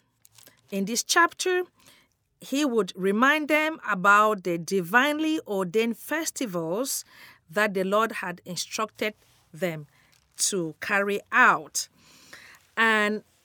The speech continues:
I discussed the Passover and these festivals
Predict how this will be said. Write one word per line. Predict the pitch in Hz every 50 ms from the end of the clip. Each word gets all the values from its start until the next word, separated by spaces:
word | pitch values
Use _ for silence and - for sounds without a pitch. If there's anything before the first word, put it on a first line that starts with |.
| _ _
I | - 226 233 254 285 330 339
discussed | 226 269 277 - - - - - 294 277 269 277 269 - - - - _ _ _ _ _ _ _ _
the | - -
Passover | _ - 302 302 294 - - 311 277 254 285 285 294 285 294 277 - - - _ _ _ _ _ _ _ _ _ _ _
and | - 202 202 196 190 185 185 175 175
these | 170 220 226 - -
festivals | - - 277 285 277 - - - 277 240 262 262 262 254 254 247 -